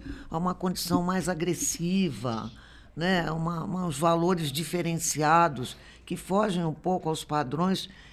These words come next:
que a gente gostaria que fosse dentro de uma sociedade e dentro do mundo, de modo geral.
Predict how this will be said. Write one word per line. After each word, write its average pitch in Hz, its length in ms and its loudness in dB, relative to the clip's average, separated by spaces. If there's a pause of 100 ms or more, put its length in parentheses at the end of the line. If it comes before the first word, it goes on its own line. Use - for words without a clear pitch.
que 117 100 -4
a 123 40 2
gente 185 260 0
gostaria 185 540 -2
que 190 140 -6
fosse 170 420 -4
dentro 156 260 -6
de 160 80 -6
uma 156 140 -4
sociedade 147 680 -2
e - 20 -8
dentro 165 260 -6
do 190 120 -2
mundo, 180 320 0
de 165 40 -2
modo 160 200 -2
geral. 110 440 -4